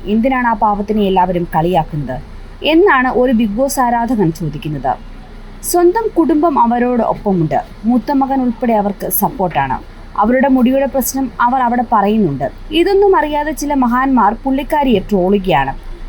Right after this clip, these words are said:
ആദ്യം സ്വന്തം പോരായ്മകൾ മനസ്സിലാക്കിയിട്ട് വേണം മറ്റുള്ളവരെ കുറ്റം പറയാൻ. ഞാനെന്നും പുള്ളിക്കാരിക്ക് പിന്തുണ നൽകുമെന്നും അവർ പറയുന്നു. അതേസമയം മറ്റൊരു വ്യക്തി പറയുന്നത്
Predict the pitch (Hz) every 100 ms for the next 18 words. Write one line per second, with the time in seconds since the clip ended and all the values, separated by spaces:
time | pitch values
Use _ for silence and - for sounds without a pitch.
0 | - 196 226 233 311 320 277 269 294 302
1 | 285 262 262 262 262 262 240 233 254 311
2 | 269 254 240 240 196 147 214 202 202 254
3 | 254 214 180 185 160 190 175 156 147 -
4 | - - - - 233 233 269 285 294 269
5 | 254 262 277 262 240 262 254 254 302 311
6 | 269 214 202 175 196 202 170 - 160 151
7 | 139 - - - - - - 208 220 262
8 | 311 285 294 269 233 294 294 277 - 285
9 | 277 262 262 233 262